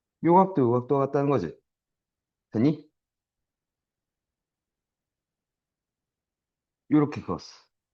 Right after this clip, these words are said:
여기를 D, 여기를 E라고 할게. 돼?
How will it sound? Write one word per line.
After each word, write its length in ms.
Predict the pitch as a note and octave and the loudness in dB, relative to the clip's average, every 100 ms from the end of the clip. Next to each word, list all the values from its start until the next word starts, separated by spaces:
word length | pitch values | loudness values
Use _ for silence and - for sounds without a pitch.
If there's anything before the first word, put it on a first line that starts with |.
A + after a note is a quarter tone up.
| _ _ _ _ _ _ _ _ _ B2+ | _ _ _ _ _ _ _ _ _ -2
여기를 380 | B2+ B2+ A2+ - | 2 4 2 -2
D, 380 | - D#3 D#3+ A2+ | -2 0 2 2
여기를 360 | G#2 G#2+ G#2+ F#2 | 4 4 0 0
E라고 320 | G#2 G2+ F2 | 0 0 -2
할게. 200 | D2+ - _ _ _ _ _ _ _ _ _ _ _ | -8 -14 _ _ _ _ _ _ _ _ _ _ _
돼? 400 | - C3 - - | 4 4 2 -14